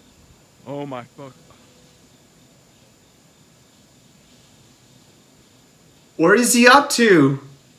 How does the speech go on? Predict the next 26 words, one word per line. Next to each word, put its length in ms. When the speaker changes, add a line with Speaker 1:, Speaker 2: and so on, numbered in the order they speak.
Speaker 1:
Well, 240
Speaker 2:
There 180
it 80
goes. 460
Speaker 1:
I 160
have 80
a 40
feeling 280
we're 60
not 160
gonna 120
see 220
him 200
for 180
a 40
really 180
long 260
time. 440
Um, 480
yeah, 160
he 140
just 220
passed 240
the 60
tree 260
line. 320